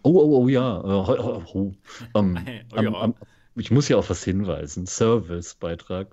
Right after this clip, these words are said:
Speaker 1: Am fünfzehnten, das ist in wenigen Tagen, erscheint die neue GameStar und die GameStar ist voll mit Artikeln von mir und V R und überhaupt und so. Und ich find das voll gut.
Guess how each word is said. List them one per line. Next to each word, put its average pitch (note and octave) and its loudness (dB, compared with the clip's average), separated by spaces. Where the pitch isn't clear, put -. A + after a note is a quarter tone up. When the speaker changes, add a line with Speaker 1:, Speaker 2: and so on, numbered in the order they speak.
Speaker 1:
Am A#2 0
fünfzehnten, B2+ -4
das G2+ 0
ist - -8
in G2+ -2
wenigen E3 2
Tagen, C3+ -2
erscheint B2 0
die B2+ 0
neue F#2+ 4
GameStar F#2 -4
und F#2+ -6
die F#2 -14
GameStar G#2 0
ist - -8
voll - -4
mit G2 -4
Artikeln F#2 -2
von F2+ -2
mir F#2 4
und E2+ -4
V - -2
R F2 0
und F#2 -4
überhaupt E2 -6
und F#2+ -10
so. - -6
Und - -4
ich - -8
find G2+ 0
das F#2 0
voll G2 2
gut. E2+ -2